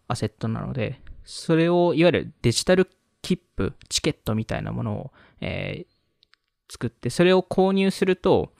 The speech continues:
そのエヌエフティーを活用してリアルな靴がもらえると。で、これって、えっと、もちろんすごいシンプルな話ではあるんですけど、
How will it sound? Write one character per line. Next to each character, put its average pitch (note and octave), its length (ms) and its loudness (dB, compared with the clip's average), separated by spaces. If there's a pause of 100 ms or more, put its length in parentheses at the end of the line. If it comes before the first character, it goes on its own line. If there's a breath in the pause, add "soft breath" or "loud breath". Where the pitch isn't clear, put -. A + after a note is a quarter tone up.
(380 soft breath)
そ - 180 -4
の F#3 160 4
エ F3 80 4
ヌ F#3+ 80 2
エ G#3 40 2
フ - 60 -2
テ - 140 0
ィ - 20 6
ー E3+ 60 8
を - 20 2
活 - 300 -2
用 B2+ 100 4
し - 120 -4
て G2 360 0
リ F#3 180 8
ア G#3 60 10
ル F#3 100 4
な E3+ 140 2
靴 - 300 -4
が D#3+ 100 4
も G#2+ 160 4
ら G#2+ 120 6
え G#2 40 2
る A2 140 -4
と。 - 120 -12 (440)
で、 - 340 2
こ - 140 -2
れ B3+ 60 2
っ - 20 -8
て、 C#3+ 420 4
え C#3+ 60 0
っ B2+ 60 -4 (160)
と、 A2+ 440 4 (140)
も F3+ 100 2
ち A3+ 120 4
ろ C#3+ 120 8
ん B2 60 -4
す - 180 -6
ご F#3+ 80 6
い E3+ 60 8
シ - 120 2
ン F3+ 80 6
プ - 100 -4
ル G2+ 80 -2
な G#2+ 220 -6 (380)
話 A#2 340 -4
で A#2 60 -6
は - 140 -4
あ B2+ 40 0
る B2 120 2
ん G#2+ 80 -6
で - 80 -6
す - 100 -10
け A#2 100 -2
ど、 A2+ 280 -2